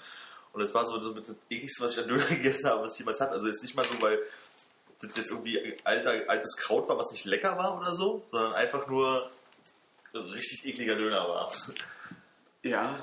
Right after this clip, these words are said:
Speaker 2: ich, also an den kann ich mich nicht erinnern. Ich würde aber tatsächlich irgendwie so ein, ich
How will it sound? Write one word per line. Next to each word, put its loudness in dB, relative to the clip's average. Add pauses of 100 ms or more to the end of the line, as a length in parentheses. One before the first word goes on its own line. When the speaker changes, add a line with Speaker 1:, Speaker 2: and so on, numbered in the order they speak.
(120)
Speaker 2:
ich, -2
also 6
an 4
den 0
kann 2
ich -2
mich -2
nicht 2
erinnern. 0
Ich -8 (160)
würde 4
aber 2
tatsächlich -6
irgendwie -4
so -4
ein, -2
ich -12